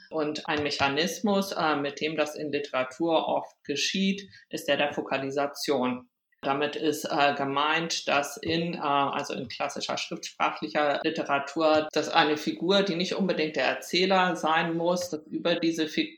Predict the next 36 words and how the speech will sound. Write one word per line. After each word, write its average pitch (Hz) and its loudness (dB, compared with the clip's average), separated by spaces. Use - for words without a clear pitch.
Figur 185 4
ich - 0
erfahre, 156 2
wie 170 -2
sich 160 2
ihr 160 4
Wissen, 160 0
ähm, 143 2
ihre 151 2
Wahrnehmung 147 2
und 147 -4
ihre 143 -4
Erfahrung 143 0
von 135 -2
Welt 131 0
anfühlt. - -4
Also 123 -6
wie, 127 -6
wie 156 -4
sehen 131 -2
die, 131 -6
wie 135 -8
wissen 127 -4
die, 123 -6
wie 127 -2
nehmen 123 -2
die 131 -14
wahr? 123 -4
Und 151 0
das 156 0
tun 151 -2
auch 147 2
Comics 156 -2
und - -10
Graphic - -6
Novels. 190 0